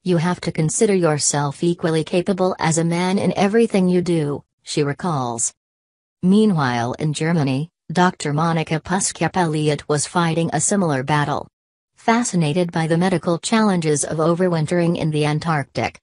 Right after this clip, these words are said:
where brutal weather isolates teams from civilization for up to nine months, she first began appealing to Germany's Polar Research Institute in nineteen eighty-four.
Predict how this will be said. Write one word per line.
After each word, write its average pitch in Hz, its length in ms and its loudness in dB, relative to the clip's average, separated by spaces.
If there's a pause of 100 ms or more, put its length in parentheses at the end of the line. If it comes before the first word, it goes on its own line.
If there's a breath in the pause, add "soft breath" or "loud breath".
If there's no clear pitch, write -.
(140)
where 175 160 2
brutal 165 440 0
weather 160 420 -2
isolates 165 640 -2
teams 165 400 0
from 151 200 -2
civilization 156 880 -2
for - 200 0
up 151 140 -2
to 165 140 -2
nine 160 520 0
months, 160 500 -4 (140)
she - 200 -4
first 175 440 -2
began 180 460 0
appealing 160 640 0
to 165 100 -2
Germany's 170 600 0
Polar 180 420 -2
Research 175 540 0
Institute 170 560 0
in 160 200 0
nineteen 190 520 0
eighty-four. 160 840 -2